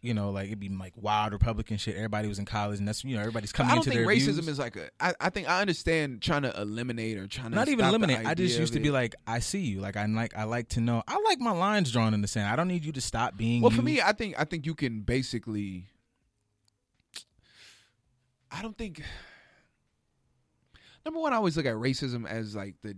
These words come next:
Speaker 2: the, by the definition of, like, do you have the power to stop me from doing something or like that? So when I look at racism, I'm very, I'm very light with that word because I haven't
Speaker 1: Mm-hmm.
Speaker 2: encountered very many,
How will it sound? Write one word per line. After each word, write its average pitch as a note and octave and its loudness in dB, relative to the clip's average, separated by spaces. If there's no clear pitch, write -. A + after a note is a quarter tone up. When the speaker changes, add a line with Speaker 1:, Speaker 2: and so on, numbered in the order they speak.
Speaker 2:
the, G#2 -10
by G2+ -10
the G2+ -12
definition A2 -6
of, G#2 -6
like, G2+ -8
do A#2 -4
you B2+ 2
have A#2 -2
the G2+ -10
power A#2 -4
to A2 -8
stop G#2+ -8
me B2 -4
from - -12
doing A#2 -4
something B2+ -8
or A2+ -4
like G#2+ -6
that? - -4
So B2+ 0
when A3 -4
I A#3 0
look B3 -2
at E3+ 8
racism, B2 0
I'm C3+ 0
very, D#3 2
I'm C3 -6
very D#3+ 0
light A#2 -2
with B2+ 0
that A#2+ 2
word C3 0
because A2+ -4
I A#2+ 0
haven't A2 4
Speaker 1:
Mm-hmm. G#2 0
Speaker 2:
encountered A2+ -2
very A2 -4
many, G#2+ -10